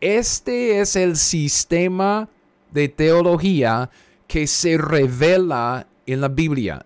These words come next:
Esto, esto aquí, ¿ok? Entonces, cuando estamos leyendo la Biblia, está, ven-, vemos épocas, ¿ok?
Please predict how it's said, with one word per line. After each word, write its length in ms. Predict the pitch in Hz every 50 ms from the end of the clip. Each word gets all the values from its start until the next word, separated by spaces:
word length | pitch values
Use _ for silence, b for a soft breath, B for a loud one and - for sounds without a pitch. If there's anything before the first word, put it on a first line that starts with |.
| _
Esto, 380 | - 185 208 - - - 139 - -
esto 340 | - 202 202 - - 143 110
aquí, 340 | 110 - 190 185 131 - _ b b b b b b b b _
¿ok? 200 | - 127 131 131 160 165 175 190 202 190 B B B B B B B B B B
Entonces, 420 | B 165 165 156 196 196 190 185 -
cuando 220 | - 202 180 180
estamos 340 | 170 - - 190 196 240 254
leyendo 340 | 240 214 175 202 220 226 233
la 80 | 208
Biblia, 400 | 175 156 165 190 208 208 196 170
está, 260 | 147 139 - 180 170 165 123
ven-, 380 | 135 131 156 165 180 175 139
vemos 440 | 135 156 170 196 226 240 214 - - _
épocas, 920 | - 151 180 196 214 - - 196 175 135 - - 131 101 90 87 - - -
¿ok? 200 | - 127 - 165